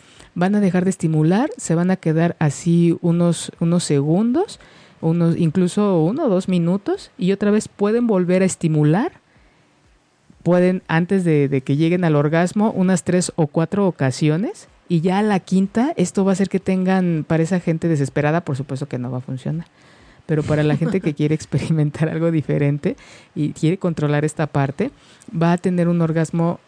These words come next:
Speaker 1: más fuerte, incluso va a haber más eyaculación. Entonces, es,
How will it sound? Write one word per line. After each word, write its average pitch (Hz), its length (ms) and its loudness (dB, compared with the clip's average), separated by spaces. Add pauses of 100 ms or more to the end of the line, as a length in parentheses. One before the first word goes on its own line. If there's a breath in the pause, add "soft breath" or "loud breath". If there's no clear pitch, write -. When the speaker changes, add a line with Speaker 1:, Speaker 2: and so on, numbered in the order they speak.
(140)
Speaker 1:
más 175 500 0
fuerte, 190 800 0
incluso 202 760 0
va 175 100 2
a - 20 0
haber 180 260 0
más 165 280 0
eyaculación. 190 600 0 (640 soft breath)
Entonces, 180 600 -2
es, - 400 -2